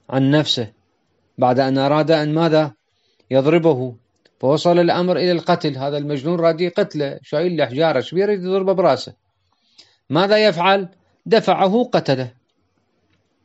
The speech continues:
كان دم المجنون هدرا، يعني مولانا هذا المجنون شال له طابوقة من القاع وركض ورا العاقل يجي يضربه براسه،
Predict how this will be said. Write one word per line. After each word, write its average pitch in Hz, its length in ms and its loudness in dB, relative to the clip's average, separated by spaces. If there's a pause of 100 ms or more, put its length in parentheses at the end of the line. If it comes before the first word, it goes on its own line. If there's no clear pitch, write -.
(640)
كان 143 460 2
دم 139 220 2
المجنون 127 1160 0
هدرا، 135 1200 -4 (760)
يعني 131 420 -2
مولانا 131 920 -2
هذا 127 160 -4
المجنون 123 520 -4
شال 147 280 -4
له 131 80 -4
طابوقة 135 500 -6
من 139 100 -6
القاع 185 800 -2
وركض 156 440 -4
ورا 185 180 -2
العاقل 185 420 -4
يجي 180 160 -2
يضربه 196 300 -2
براسه، 147 440 -2